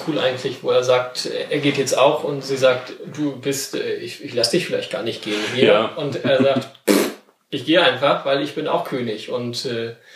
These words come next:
Speaker 1: ja, ich bin hierher gekommen im Vertrauen auf dich und jetzt lass mich halt auch gehen im Vertrauen auf mich.“
Speaker 2: Mhm. Äh, dann fand ich auch Davos insgesamt ziemlich, der hatte auf jeden Fall die besten Sprüche.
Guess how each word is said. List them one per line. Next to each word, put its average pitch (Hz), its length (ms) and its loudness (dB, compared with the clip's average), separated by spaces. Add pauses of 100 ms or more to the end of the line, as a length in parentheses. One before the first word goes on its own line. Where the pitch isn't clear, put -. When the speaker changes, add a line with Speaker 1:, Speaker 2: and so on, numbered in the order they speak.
(680)
Speaker 1:
ja, - 260 6
ich - 80 -8
bin 139 100 0
hierher 131 260 6
gekommen 147 280 2
im - 100 -4
Vertrauen 139 420 2
auf 160 160 2
dich 185 260 2
und 156 100 0
jetzt 143 160 -2
lass 147 180 -6
mich 147 140 -6
halt 143 120 0
auch - 140 -8
gehen 143 180 -2
im 143 80 -4
Vertrauen 135 380 2
auf 131 120 -2
mich.“ 120 200 -6 (260)
Speaker 2:
Mhm. 123 300 6 (1600)
Äh, 104 340 6 (220)
dann 170 200 2
fand 147 160 4
ich 127 160 0
auch 104 340 0
Davos 120 500 4
insgesamt 160 460 2
ziemlich, 135 260 0
der 107 180 2
hatte 160 200 4
auf - 100 0
jeden 135 120 4
Fall 113 120 4
die 101 60 -2
besten 101 300 -2
Sprüche. - 560 -10